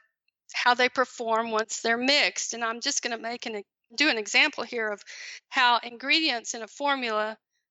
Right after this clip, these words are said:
may not really reflect what's in the end product. When you take a natural soap, the ingredients for that are a saponified oil and lye, which is very toxic. It's not only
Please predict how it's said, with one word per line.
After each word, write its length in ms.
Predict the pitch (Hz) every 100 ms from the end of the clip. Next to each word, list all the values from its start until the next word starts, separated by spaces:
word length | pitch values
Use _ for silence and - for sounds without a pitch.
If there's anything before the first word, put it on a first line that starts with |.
| _
may 320 | 240 269 277
not 300 | 262 247 240 240
really 340 | 262 277 233
reflect 680 | 226 220 - 262 220 208 -
what's 320 | 247 220 -
in 140 | 233 226
the 140 | 220
end 200 | 214 208
product. 680 | - 269 311 254 160 _ _ _ - - - _ _ _
When 200 | - 269
you 220 | 262 254 226 - - _
take 380 | - 302 311 -
a 120 | 226
natural 540 | 226 233 240 254 240 226
soap, 580 | - - 262 226 202 - - _ _ _ _ _ _ _
the 180 | 233 233
ingredients 600 | 233 254 285 269 226 -
for 140 | 233
that 360 | 226 240 240 226 -
are 500 | 214 214 208 202 208 -
a 40 |
saponified 840 | 208 233 - 233 254 247 247 233 220
oil 360 | 226 226 226 -
and 500 | 240 254 247 247 240 -
lye, 640 | 220 226 233 240 214 196 185
which 240 | 226 -
is 140 | 226 -
very 420 | 202 269 294 226
toxic. 580 | - - 233 - - -
It's 180 | 233 -
not 160 | 277 277
only 320 | 233 208